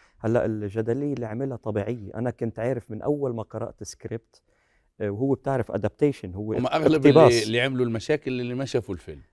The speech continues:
Speaker 1: هو مية بالمية هو اقتباس عن فيلم إيطالي معمول
Speaker 2: مم.
Speaker 1: منه، آه، تسعتاشر فيرسيون، تسعتاشر نسخة. هيدي النسخة تسعتاش، النسخة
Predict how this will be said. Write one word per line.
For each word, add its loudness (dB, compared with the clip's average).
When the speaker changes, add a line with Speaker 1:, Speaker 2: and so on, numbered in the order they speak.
Speaker 1:
هو 2
مية 6
بالمية 2
هو 4
اقتباس 2
عن -2
فيلم -2
إيطالي 2
معمول 0
Speaker 2:
مم. 0
Speaker 1:
منه، 2
آه، 0
تسعتاشر 0
فيرسيون، 0
تسعتاشر -2
نسخة. -4
هيدي -2
النسخة -2
تسعتاش، -4
النسخة -6